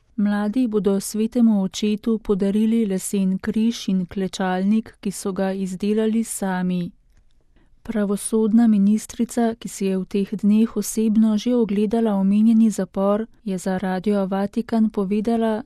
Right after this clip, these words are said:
da se na papežev prihod zbrano pripravljajo tako osebje kot mladi. V ustanovi je čutiti posebno vzdušje pričakovanja in upanja.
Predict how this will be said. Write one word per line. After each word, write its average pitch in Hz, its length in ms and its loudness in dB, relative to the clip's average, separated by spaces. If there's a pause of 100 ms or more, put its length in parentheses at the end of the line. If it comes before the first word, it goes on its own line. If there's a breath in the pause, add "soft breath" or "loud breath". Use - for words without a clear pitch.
da 208 100 -4
se 220 200 -2
na 208 200 2
papežev 240 580 -2
prihod 214 680 -4
zbrano 208 580 2
pripravljajo 214 800 0
tako 233 360 -2
osebje 226 600 0
kot 233 240 -8
mladi. 196 600 0 (540)
V 220 60 0
ustanovi 214 720 2
je 233 120 4
čutiti 233 560 -2
posebno 247 640 2
vzdušje 220 640 0
pričakovanja 208 920 0
in 226 180 6
upanja. 190 680 2